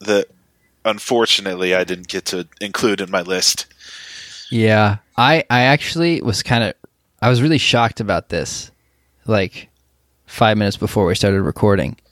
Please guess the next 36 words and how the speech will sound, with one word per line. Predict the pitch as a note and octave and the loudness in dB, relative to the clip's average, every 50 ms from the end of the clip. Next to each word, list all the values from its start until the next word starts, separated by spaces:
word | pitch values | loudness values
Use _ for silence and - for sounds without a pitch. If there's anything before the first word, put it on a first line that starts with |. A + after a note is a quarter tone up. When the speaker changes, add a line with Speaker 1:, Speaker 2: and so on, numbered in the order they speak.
| _ _ - | _ _ -2
Speaker 2:
when | - A2 G#2+ | 2 2 4
I | G#2 | 4
realized | G#2 G#2 G#2 G#2+ G#2+ G#2 G2 F#2+ G2 - - | 4 4 4 4 4 4 2 2 0 -2 -4
that | F#2 - - | -6 -4 -2
that | G2 G2 D#2+ | -2 -2 -2
was | - - | -2 -4
probably | - - G#2 G2 G2+ A2 G#2 | -2 0 0 2 2 0 0
my | G#2 F2+ - | -2 -2 -4
favorite. | - - D2 C2+ C2 A#1+ - - _ _ _ _ _ _ _ _ _ _ - | -4 -4 -6 -4 -6 -6 -10 -10 _ _ _ _ _ _ _ _ _ _ 0
Um, | A2 A2 A2 G#2+ G#2+ G#2+ G#2+ G#2 G2+ G2+ - | 2 4 4 6 4 4 4 2 0 0 0
just | - B2+ A2+ - | 0 0 0 2
because, | C3+ B2+ - B2 A#2 A2+ G#2+ G2+ G#2 | 0 0 2 2 2 4 2 2 0
like, | G#2 G2+ G2 - _ _ | 0 0 -2 -4 _ _
like | - G#2 G2+ - | -4 -4 -2 0
we've | A2+ A2 G2+ - | 0 -2 0 -2
discussed | - - - - A#2+ A2 G#2+ - | -4 -4 0 2 2 2 2 2
on | G#2+ G#2+ | 0 0
here, | G#2+ B2+ B2+ A#2 A2 G#2+ | 2 4 4 4 4 4
like, | G#2 G2 F#2+ - | 4 2 0 0
I | G2+ | 0
don't | A2 A2+ G2 | 0 0 2
have | G#2 A2 A2 | 2 2 4
a | G#2+ G#2 | 4 4
whole | G#2+ A2 A2 | 4 4 4
lot | A2 A2 G#2+ | 4 4 4
of | G#2 G#2+ G#2 | 2 2 0
emotions | G#2 G#2 G#2 B2 C3+ C#3 - - A#2 G#2+ G#2+ G#2+ - - - _ _ - | -2 0 2 2 4 2 2 2 2 2 2 0 -2 -6 -10 _ _ 0
watching | A2 A2+ A2+ - - - G#2 G#2 G#2 G#2 - _ _ _ _ _ _ _ _ _ _ _ _ _ _ _ - | 2 2 2 2 0 -2 -2 -2 -2 -4 -6 _ _ _ _ _ _ _ _ _ _ _ _ _ _ _ 2
movies, | B2 C3 A#2+ A2+ G#2+ G#2 G2+ - - | 2 4 4 4 2 2 2 0 0
and | G#2+ G#2 | 0 2
that | G#2+ G#2+ A2 - | 2 2 0 0
one | G#2 G#2 G2+ | -2 -2 -2
is | G2 G2 - - | -2 -4 -6 -4
literally | G#2+ A2 A#2+ B2 A#2 A2+ A2 A2 A2 G#2+ | 0 2 4 4 4 4 4 4 4 4
about | G2+ G#2+ G#2 G2+ G2 | 4 4 2 2 2
emotions, | F#2+ G2+ G#2 G#2+ G#2+ G2 - - F#2+ F#2+ G2+ - - | 2 4 4 4 4 2 0 -4 -6 -6 -8 -8 -10